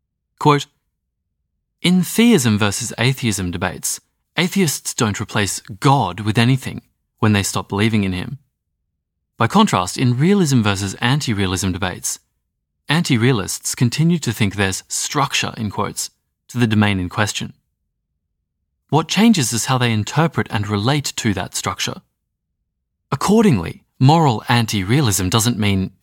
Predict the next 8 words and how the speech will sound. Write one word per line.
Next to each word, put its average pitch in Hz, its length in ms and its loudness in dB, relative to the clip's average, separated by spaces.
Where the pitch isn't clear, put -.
"anything 107 480 2
goes," 110 520 0
in 98 160 -6
quotes. - 440 -6
Therefore, 175 460 4
the 120 100 2
label 113 400 0
nihilism, 107 720 2